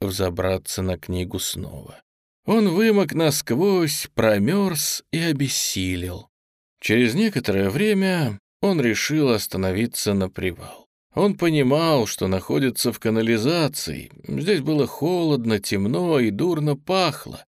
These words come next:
Но, по крайней мере, это место было тихим и безопасным. Когда взошло солнце, лучи его проникли в канализацию сквозь решетку.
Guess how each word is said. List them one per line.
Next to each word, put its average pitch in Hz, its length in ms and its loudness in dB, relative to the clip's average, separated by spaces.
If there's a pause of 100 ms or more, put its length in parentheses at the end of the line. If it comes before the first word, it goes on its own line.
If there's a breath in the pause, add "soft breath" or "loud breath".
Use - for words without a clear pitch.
(260)
Но, 240 180 2
по - 180 0
крайней 160 420 0
мере, 147 340 2
это 113 220 0
место 147 380 0
было 113 300 0
тихим 98 560 -2
и 104 140 -2
безопасным. 98 1120 -2 (1160)
Когда 143 380 2
взошло 104 440 0
солнце, 160 760 -2 (220)
лучи 98 680 -2
его 123 360 0
проникли 101 720 -2
в - 80 -8
канализацию 107 960 -2
сквозь 95 440 -6
решетку. - 640 -8